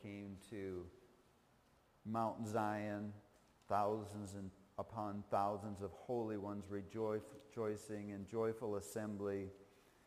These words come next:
um, when we approach God now. Someday we will actually be there. In Revelation twenty-two, this is just a few verses on, and I like, I don't know what the heading is in your verse, and it's not critical that you have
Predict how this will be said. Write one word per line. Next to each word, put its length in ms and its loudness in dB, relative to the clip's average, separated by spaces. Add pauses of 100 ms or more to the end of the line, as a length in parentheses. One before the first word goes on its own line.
(180)
um, 320 0 (1120)
when 160 -2
we 100 4
approach 440 0 (100)
God 260 4
now. 220 2
Someday 380 2
we 120 2
will 220 2
actually 500 -2 (100)
be 180 0
there. 340 -2 (1160)
In 80 -4
Revelation 720 2 (100)
twenty-two, 680 -4
this 200 -4
is 400 -8
just 220 -2
a 60 -2
few 360 0
verses 400 2
on, 360 2 (420)
and 100 0
I 100 6
like, 440 6 (260)
I 120 6
don't 100 6
know 120 6
what 120 6
the 80 4
heading 400 4
is 160 2
in 80 2
your 120 4
verse, 300 4
and 80 -4
it's 140 -2
not 220 0
critical 380 2
that 200 0
you 80 -2
have 220 4